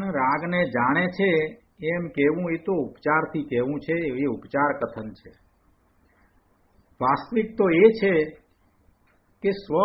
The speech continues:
પર પ્રકાશક પર્યાયને પોતે જાણે છે. પોતાના જ્ઞાનની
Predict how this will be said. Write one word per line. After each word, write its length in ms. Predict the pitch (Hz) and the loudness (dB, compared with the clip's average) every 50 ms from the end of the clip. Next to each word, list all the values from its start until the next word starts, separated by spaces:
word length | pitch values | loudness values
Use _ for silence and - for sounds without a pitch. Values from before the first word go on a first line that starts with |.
| 240 240 - | 2 0 0
પર 140 | 214 202 190 196 | 0 0 0 0
પ્રકાશક 580 | 196 156 151 - 170 170 170 - - 180 165 - - - - _ _ _ _ - 190 - - - _ _ _ _ | -2 -6 -4 -2 -2 -2 -2 -2 -4 -6 -8 -8 -12 -20 -20 _ _ _ _ -20 -20 -20 -20 -20 _ _ _ _
પર્યાયને 600 | - 131 131 131 139 147 156 165 170 175 175 185 190 185 - - | -4 -2 0 0 2 2 2 2 0 0 0 -2 -2 -2 -2 -4
પોતે 320 | 147 135 135 - 139 131 120 | -6 -6 -6 -6 -6 -6 -6
જાણે 360 | 107 110 107 101 101 98 92 90 92 | -6 -8 -10 -10 -10 -12 -12 -14 -14
છે. 180 | - _ _ _ _ _ _ _ _ _ _ _ _ - - - _ _ _ _ _ _ _ _ _ _ _ _ _ - | -18 _ _ _ _ _ _ _ _ _ _ _ _ -20 -20 -20 _ _ _ _ _ _ _ _ _ _ _ _ _ -14
પોતાના 540 | 127 127 127 - 139 135 135 135 123 117 | -12 -10 -6 -2 -2 0 0 0 0 -2
જ્ઞાનની 680 | 113 110 110 117 120 131 139 143 147 156 165 175 180 | -2 -4 -2 -2 0 0 -2 -2 -4 -4 -4 -4 -4